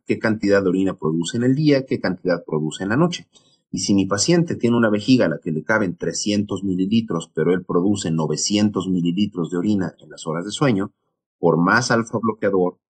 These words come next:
por más antimuscarínico o por más cirugía prostática que yo le haga,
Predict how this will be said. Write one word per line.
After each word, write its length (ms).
por 200
más 260
antimuscarínico 1120
o 120
por 220
más 220
cirugía 440
prostática 640
que 80
yo 120
le 100
haga, 300